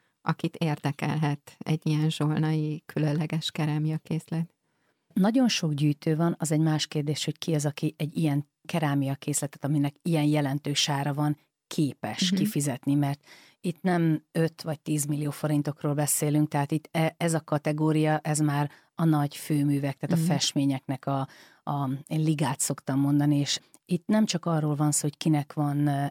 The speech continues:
Speaker 2: ennyi pénze, hanem ki az, aki hajlandó nem egy festményre költeni
Speaker 1: Mhm.
Speaker 2: jelen esetben. És ez egy nagyon fontos kérdés, ugyanis Magyarországon az utóbbi évtizedekben kialakult gyűjtői tendencia nem csak azt mutatja, hanem kimerem jelenteni, hogy csak az,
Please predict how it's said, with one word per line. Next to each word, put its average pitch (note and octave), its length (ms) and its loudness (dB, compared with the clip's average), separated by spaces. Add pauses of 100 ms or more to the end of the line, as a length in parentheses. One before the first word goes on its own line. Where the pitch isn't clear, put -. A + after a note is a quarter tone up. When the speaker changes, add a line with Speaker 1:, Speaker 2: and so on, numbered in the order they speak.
Speaker 2:
ennyi D#3 300 2
pénze, D3 440 0
hanem D3 280 2
ki - 160 -2
az, D3+ 100 2
aki D#3 180 -4
hajlandó D3+ 680 2
nem E3+ 240 4
egy D3 160 -2
festményre C3+ 680 0
költeni B2+ 600 -2
Speaker 1:
Mhm. F3 140 0
Speaker 2:
jelen D3+ 260 2
esetben. C#3+ 580 -2 (460)
És - 140 -4
ez D#3 100 2
egy E3 60 4
nagyon F3 280 4
fontos D3+ 400 0
kérdés, D3 380 0
ugyanis D3+ 320 2
Magyarországon D3 640 0
az C#3+ 120 0
utóbbi D3+ 540 0 (380)
évtizedekben D3+ 800 0
kialakult D#3 720 0 (240)
gyűjtői E3 540 4
tendencia D3+ 1040 0
nem D#3 220 2
csak - 200 -6
azt D3 220 0
mutatja, D3 400 -2
hanem D3 240 2
kimerem D3 420 2
jelenteni, D3 460 2
hogy C#3+ 220 -4
csak - 340 -4
az, D#3 280 -4